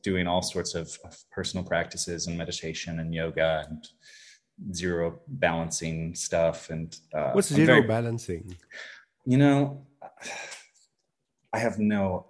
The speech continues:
Speaker 2: Okay.
Speaker 1: fucking idea. <laughs> He's gonna, he's gonna show it to me tomorrow. We're, we're gonna get together and
Speaker 2: Okay.
Speaker 1: he's gonna, he's gonna give me a lesson in it. But
Speaker 2: Yeah.
Speaker 1: I, I, there are plenty of things that, and, and, and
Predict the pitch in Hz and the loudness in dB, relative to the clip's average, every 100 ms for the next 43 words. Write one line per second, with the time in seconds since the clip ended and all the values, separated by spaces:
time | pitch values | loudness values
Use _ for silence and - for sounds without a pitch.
0 | _ - 175 180 - 220 - - - 226 | _ 0 4 4 4 0 -2 -4 0 4
1 | 233 240 247 - 226 247 226 226 233 - | 6 10 10 12 12 12 12 10 12 12
2 | 233 226 302 - 170 170 165 147 - - | 12 12 12 10 6 4 4 6 6 4
3 | - - 131 - 135 - 143 139 160 175 | 2 -4 -6 -8 -8 6 8 8 8 8
4 | 143 147 147 160 160 143 135 131 131 - | 6 4 2 4 4 4 4 4 2 2
5 | 123 113 104 107 113 123 131 113 107 107 | 2 4 0 0 0 2 2 0 -2 -2
6 | 98 107 107 101 101 - 101 113 101 - | -2 0 0 0 -2 -2 4 4 6 8
7 | 160 147 120 139 147 143 120 220 - - | 10 12 12 12 12 12 12 8 8 6
8 | - 113 123 113 117 117 110 101 104 104 | 6 6 8 10 8 10 8 8 6 6
9 | 117 117 123 - - 107 104 - - - | 4 4 2 2 4 4 4 -4 -20 -8
10 | - 113 107 95 92 92 107 107 - 92 | -6 -4 -2 -2 0 4 6 4 0 -4
11 | - 117 113 101 - 107 101 95 95 95 | 0 4 6 4 0 0 0 -2 0 2
12 | 95 - - 98 82 85 85 90 95 90 | 0 -2 -4 -2 -2 -2 -2 -2 -2 -2
13 | 90 | -4